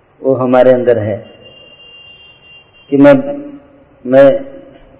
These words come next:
इतने उम्र हो गई है, इसलिए मुझे पता है मुझे क्या करना है। तो ये जो है बहुत बड़ा ऑब्स्टेकल है, बाधा है हमारे लिए। हमें ये देखना है कि हम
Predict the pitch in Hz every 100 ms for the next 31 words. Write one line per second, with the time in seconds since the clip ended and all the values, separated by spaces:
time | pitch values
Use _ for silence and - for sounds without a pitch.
0 | _ _ - 135 135 143 139 139 131 131
1 | 131 131 127 131 127 127 123 123 131 123
2 | 117 110 110 107 104 107 104 101 117 -
3 | _ _ _ _ _ _ _ _ _ _
4 | _ _ _ _ _ _ _ _ _ _
5 | _ - 135 160 151 156 151 135 147 139
6 | 139 131 123 - 131 120 117 107 98 113
7 | 113 117 101 101 104 104 101 98 98 -
8 | _ _ _ _ _ _ _ _ _ _
9 | _ _ _ _ _ _ _ _ _ _
10 | _ _ _ _ _ _ _ _ _ _
11 | _ _ _ _ _ 131 147 165 175 165
12 | 156 160 151 147 139 143 139 -